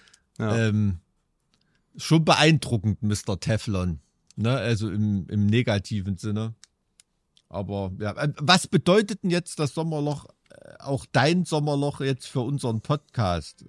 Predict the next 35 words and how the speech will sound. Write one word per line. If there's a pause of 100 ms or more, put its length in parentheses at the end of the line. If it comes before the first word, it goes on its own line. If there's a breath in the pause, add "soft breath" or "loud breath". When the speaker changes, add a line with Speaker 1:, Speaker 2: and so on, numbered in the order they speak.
Speaker 2:
dass
wir
den
Leuten
Ausblick
geben
können? (760)
Ähm, (520)
sie
wird
ja
jetzt
in
Zukunft
trotzdem
noch,
äh,
mal
Speaker 1:
Na-
Speaker 2:
eine
Lücke
geben,
oder?
Wo
du
im
Urlaub
bist
oder
wo
ich
noch
im
Urlaub
bin.